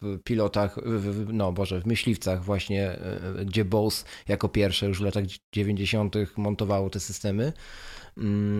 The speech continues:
a dopiero później zobaczyliśmy tam ileś dziesiąt lat później, e, słuchawki z aktywną redukcją szumu, nie?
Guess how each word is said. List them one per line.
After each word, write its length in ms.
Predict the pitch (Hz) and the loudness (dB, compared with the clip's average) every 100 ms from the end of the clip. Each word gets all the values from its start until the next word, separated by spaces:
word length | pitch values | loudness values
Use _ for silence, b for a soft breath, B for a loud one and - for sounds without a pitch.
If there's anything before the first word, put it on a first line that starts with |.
| 101 | 0
a 120 | 113 | 0
dopiero 300 | 110 123 117 | 2 2 2
później 500 | 131 117 120 117 113 | 4 4 6 6 4
zobaczyliśmy 680 | 101 107 107 120 107 107 104 | 2 2 2 2 2 2 2
tam 260 | 107 107 | 0 0
ileś 240 | 107 104 95 | 2 2 4
dziesiąt 320 | 110 110 104 | 2 2 2
lat 160 | 104 | 0
później, 680 | - 107 98 101 98 98 98 | 2 0 2 2 4 2 2
e, 280 | 92 90 101 | 0 -4 -6
słuchawki 520 | 92 113 104 95 - | -2 2 2 2 0
z 60 | 95 | -2
aktywną 400 | 95 101 95 92 | -2 -2 -2 0
redukcją 420 | 95 87 - 90 | -2 -2 -4 -4
szumu, 340 | 87 87 76 - | -4 -6 -6 -8
nie? 240 | 90 98 | -8 -8